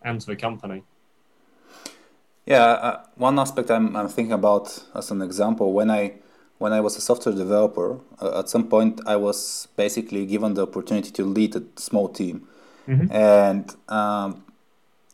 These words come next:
Speaker 2: I was open to trying out this. Um,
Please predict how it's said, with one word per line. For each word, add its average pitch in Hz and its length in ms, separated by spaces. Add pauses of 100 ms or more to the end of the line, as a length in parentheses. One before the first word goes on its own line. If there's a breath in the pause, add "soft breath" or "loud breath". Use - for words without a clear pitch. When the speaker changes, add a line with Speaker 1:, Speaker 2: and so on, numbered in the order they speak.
Speaker 2:
I 127 140
was 156 320
open 131 520
to 104 100
trying 92 340
out - 380 (120)
this. 92 380 (220)
Um, 98 480